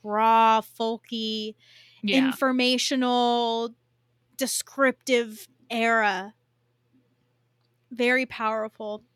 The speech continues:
Speaker 1: I love her. I can't wait for this album. I was so happy to see her at the V M As and winning all the awards that she deservedly won, and,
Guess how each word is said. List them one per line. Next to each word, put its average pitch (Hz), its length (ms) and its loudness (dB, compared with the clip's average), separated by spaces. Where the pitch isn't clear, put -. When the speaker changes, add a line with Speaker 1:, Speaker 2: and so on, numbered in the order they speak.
Speaker 1:
I 214 100 -10
love 220 280 -2
her. 233 360 -2
I 233 60 -16
can't 214 200 -10
wait 214 200 -8
for 240 120 -8
this 226 180 -10
album. 220 540 -4
I 208 100 -10
was 208 120 -10
so 233 160 -8
happy 233 240 -6
to 233 80 -14
see 226 220 -12
her 226 140 -8
at 226 160 -8
the 247 60 -6
V 233 160 -8
M 233 140 -6
As 220 380 -4
and 220 120 -8
winning 220 200 -6
all 220 100 -6
the 226 80 -6
awards 220 320 -8
that 226 100 -12
she 220 220 -12
deservedly 220 640 -10
won, 214 400 -6
and, 208 240 -6